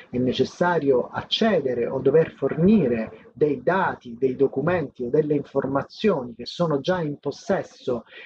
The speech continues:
di un'altra pubblica amministrazione, questi non devono essere richiesti dalla pubblica amministrazione, ma devono essere richiamati in interoperabilità fra amministrazioni, eh, anche di Paesi membri differenti.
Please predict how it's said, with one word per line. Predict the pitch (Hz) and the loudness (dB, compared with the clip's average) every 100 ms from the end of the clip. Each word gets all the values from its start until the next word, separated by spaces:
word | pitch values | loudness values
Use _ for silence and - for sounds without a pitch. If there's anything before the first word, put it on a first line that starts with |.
| _ | _
di | - 151 151 - | -10 -6 -4 0
un'altra | 147 151 143 131 123 165 165 143 - 131 | 2 4 2 0 -2 -2 -2 -4 -6 -6
pubblica | 127 165 139 139 127 | -4 -6 -2 -2 -2
amministrazione, | 139 151 170 277 240 - 117 120 165 | 0 0 0 -2 -4 -8 -14 -8 -2
questi | 185 165 - 127 | 0 -2 -6 -12
non | 135 | -2
devono | 160 139 135 | 0 0 -2
essere | 135 - 120 110 117 | -4 -6 -10 -6 -2
richiesti | 147 165 127 - _ 120 | 0 2 0 -2 _ -10
dalla | 120 135 | -6 -2
pubblica | 160 131 143 | -2 0 0
amministrazione, | 175 220 277 - 120 143 | 2 2 2 -4 -2 0
ma | 175 | 0
devono | 175 143 143 | 0 0 -2
essere | 151 - - 123 113 - - - | -4 -6 -10 -6 -8 -10 -20 -8
richiamati | 139 143 180 - 226 131 120 - 160 - | -2 0 0 0 0 -2 -6 -8 -8 0
in | 180 156 | 2 2
interoperabilità | 147 - 151 160 185 196 202 214 - 117 117 | 0 2 2 4 0 0 0 -2 -2 -4 -4
fra | - 165 156 | -8 -4 -4
amministrazioni, | 156 156 175 - 190 160 - 135 123 117 117 - - _ _ | -4 -4 -4 -2 -6 -6 -4 -2 0 -2 -8 -12 -20 _ _
eh, | 135 135 | -8 -4
anche | 151 151 - 139 | -2 -4 -2 -2
di | 131 | -2
Paesi | 135 131 131 123 123 120 | -2 -2 -2 -6 -10 -6
membri | 120 113 113 117 | -4 -4 -4 -4
differenti. | 113 - - 104 - - | -4 -6 -6 -6 -8 -20